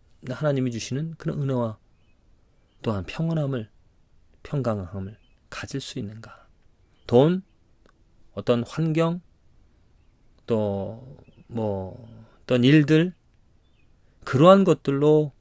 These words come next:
하나님의 은혜라 생각한다라면은 그것 또한 조건적이죠. 환경이 좋지 못하면 불평하게 되어집니다. 왜 많은 사람들이 교회를,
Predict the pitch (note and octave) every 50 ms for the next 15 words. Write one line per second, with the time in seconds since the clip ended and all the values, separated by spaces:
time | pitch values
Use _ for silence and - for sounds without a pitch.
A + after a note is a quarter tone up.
0 | _ _ _ _ _ _ _ _ - - D3 D3 D3 D#3 D#3+ - B2+ C3 C#3 D3
1 | D3+ D3 C3+ - C#3 B2 A#2+ - - A2 G2+ G2 F2+ F#2 F2+ F2+ A2 C#3 A#2 G#2+
2 | F#2+ F#2+ - - - E3 G3+ G#3 - - C3+ G#2+ F#2+ G#2 G2+ G2+ G2+ F#2+ F#2 F2
3 | F#2+ - _ _ _ _ _ _ _ _ _ _ _ _ _ _ - - - -
4 | D#3 C#3+ C#3 C3+ B2+ A#2+ A#2 C3 D3 D#3 - _ _ _ _ _ _ _ _ _
5 | _ _ _ _ - A#2 A2 G#2+ G#2 G2+ F#2+ - - A2+ - - C#3+ C3 A2+ -
6 | A2+ G#2 G#2+ A#2+ A#2+ G#2 F#2 - - _ _ _ _ _ _ - - G#2+ G#2 -
7 | A2+ G2+ F#2+ F#2+ F#2 - F#2+ F#2+ - - G2 G2+ G2+ - F#2 - _ _ _ _
8 | _ _ _ _ _ _ _ _ _ _ _ _ _ _ _ _ _ _ _ _
9 | _ _ _ _ _ _ _ - C3 D#3+ E3 C3 B2+ B2+ B2+ A#2 A#2+ A2+ A2 A2
10 | A#2 A2+ - - - G2+ F#2 F2+ F#2+ F2+ F2+ F2+